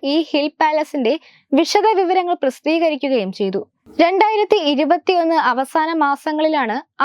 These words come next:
ആന്ധ്രാപ്രദേശ് ടൂറിസം ഡെവലപ്മെന്റ് കോർപ്പറേഷന്റെ കീഴിലുള്ള ഋഷിക്കൊണ്ട കുന്നിൽ റിസോർട്ട് നിർമ്മിച്ച് ഒരു പ്രധാന വിനോദസഞ്ചാര കേന്ദ്രമാക്കി മാറ്റുമെന്നാണ് വൈ എസ് ആർ സി പി സർക്കാർ പ്രഖ്യാപിച്ചത്. മലയിടിച്ച്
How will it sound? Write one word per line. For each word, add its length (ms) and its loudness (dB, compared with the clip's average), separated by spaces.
ആന്ധ്രാപ്രദേശ് 840 0
ടൂറിസം 460 0
ഡെവലപ്മെന്റ് 560 0
കോർപ്പറേഷന്റെ 680 0
കീഴിലുള്ള 480 0
ഋഷിക്കൊണ്ട 540 2
കുന്നിൽ 300 2
റിസോർട്ട് 440 -2
നിർമ്മിച്ച് 360 -2
ഒരു 180 0
പ്രധാന 340 0
വിനോദസഞ്ചാര 800 0
കേന്ദ്രമാക്കി 680 -2
മാറ്റുമെന്നാണ് 720 -2
വൈ 180 4
എസ് 200 -2
ആർ 180 -2
സി 120 0
പി 120 0
സർക്കാർ 320 0
പ്രഖ്യാപിച്ചത്. 600 -2
മലയിടിച്ച് 520 0